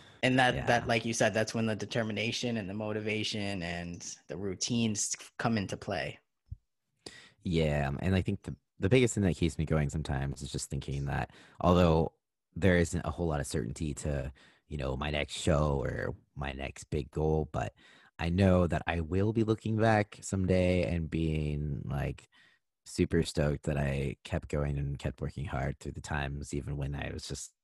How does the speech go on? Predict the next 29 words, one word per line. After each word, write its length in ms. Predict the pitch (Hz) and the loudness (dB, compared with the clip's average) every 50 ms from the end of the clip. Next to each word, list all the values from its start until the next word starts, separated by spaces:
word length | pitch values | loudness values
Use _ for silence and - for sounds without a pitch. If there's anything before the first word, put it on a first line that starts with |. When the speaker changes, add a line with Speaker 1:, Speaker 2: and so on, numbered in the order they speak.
| _ _ - | _ _ -10
Speaker 2:
like, 260 | 69 65 64 - - _ - - - - - - - - _ _ _ _ _ _ _ - | -8 -6 -6 -8 -10 _ -20 -20 -20 -20 -20 -20 -20 -20 _ _ _ _ _ _ _ -12
<sighs> 20 | - - - - - - - - - - _ - - _ _ _ _ - | -10 -8 -8 -8 -10 -14 -18 -20 -20 -20 _ -20 -20 _ _ _ _ -2
having 220 | - 101 98 95 92 | 2 4 4 4 4
to 60 | 87 | 4
be 120 | 92 90 | 4 4
the 60 | 85 | 4
most 220 | 82 82 80 - - | 4 2 2 2 2
patient 460 | - 85 80 - - 78 73 71 - - | 0 0 0 0 0 -2 -2 -2 -4 -4
and 240 | 76 69 67 71 71 | -6 -6 -4 -4 -4
just 280 | - 67 67 - - - - - _ _ _ - - - | -4 -4 -6 -6 -10 -16 -20 -20 _ _ _ -12 -8 -2
hardly, 420 | - - 95 95 85 85 92 90 | 2 4 4 4 6 6 6 6
you 140 | 87 85 82 | 6 6 4
know, 460 | 80 80 80 78 76 73 71 69 - - _ _ _ _ - | 4 2 2 4 2 2 2 0 -4 -8 _ _ _ _ -14
seeing 380 | 87 - - - 98 92 90 87 | -12 -8 0 2 4 4 4 4
any 160 | 87 87 80 | 2 0 2
changes 840 | - - 127 127 123 120 113 107 98 104 101 95 90 82 80 73 - | 4 6 6 6 6 6 4 4 4 6 6 6 6 4 2 0 -2
and 80 | 76 76 | -4 -2
being 180 | 85 78 73 73 | -2 -2 -2 -2
like, 180 | 76 76 76 | -2 -4 -2
"Damn," 380 | - 95 107 110 107 104 101 90 | 0 0 2 2 2 2 0 0
you 60 | 82 | -2
know, 220 | 76 73 73 73 - - - _ _ _ _ | -2 -2 -4 -4 -6 -10 -14 _ _ _ _
basically 460 | - 95 85 - - - 87 82 80 | -6 -6 -6 -6 -8 -6 -4 -4 -4
maintenance 460 | 80 82 80 - - 78 78 69 - - | -4 -4 -6 -6 -6 -8 -8 -10 -10 -12
ki-, 120 | - - - - - | -12 -12 -14 -8 -2
type 240 | - 87 82 80 - | 0 0 0 0 -2
of 60 | 78 | -4
stuff. 380 | - - 87 82 80 - - - | -2 0 2 2 0 0 -2 -2
But, 220 | - 85 76 - | -2 -2 -2 -2